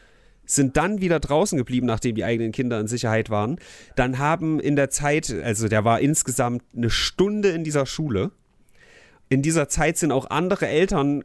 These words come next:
schon angekommen, die halt auch da Kinder haben, weil das spricht sich ja schnell rum, sowas. Wollten rein. Das wurde von der Polizei verhindert. Und, äh, letztendlich ist einer von der Border Control reingegangen, irgendein,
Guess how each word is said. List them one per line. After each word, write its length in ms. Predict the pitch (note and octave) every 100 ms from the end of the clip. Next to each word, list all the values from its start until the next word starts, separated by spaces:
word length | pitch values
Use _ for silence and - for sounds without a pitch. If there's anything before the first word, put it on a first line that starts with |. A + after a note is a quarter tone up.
| -
schon 220 | - C#3
angekommen, 600 | C3 F3+ D#3+ - B2 B2+
die 100 | B2
halt 140 | B2
auch 180 | - D#3
da 140 | - A2
Kinder 240 | B2 G#2
haben, 180 | A2 A2+
weil 140 | A2
das 160 | G#2+ -
spricht 260 | C3+ C3
sich 120 | - B2
ja 120 | G#2+
schnell 280 | - B2 A2+
rum, 180 | C#3+
sowas. 460 | D3 G#2+ G#2 C#3+ - - - - -
Wollten 360 | C3+ F3+ -
rein. 480 | C3+ C3+ C#3+ D#3+ G#3 - - -
Das 300 | F3 A3 A3+
wurde 200 | G#3+ F#3+
von 200 | - E3
der 80 | C#3
Polizei 480 | D#3+ C#3 - C#3+
verhindert. 760 | C#3+ A2+ F#3+ A3+ B2 C#3 - - _ _ _ _ _ _ _ _ _ _ _ _ _ -
Und, 480 | C#3+ C#3 C#3 - -
äh, 320 | B2+ B2+ A#2
letztendlich 720 | C3 E3 - - F#3+ F#3+ D#3
ist 140 | D#3 A#2+
einer 240 | C#3+ D3+
von 240 | - D3 B2+
der 100 | A#2
Border 520 | - D3+ G#3 A3+ D#3
Control 600 | - G#2+ - A2+ G2+ G#2
reingegangen, 560 | G#2+ G#2+ G#2+ A2 A2+
irgendein, 520 | C3 C3+ C3 B2 B2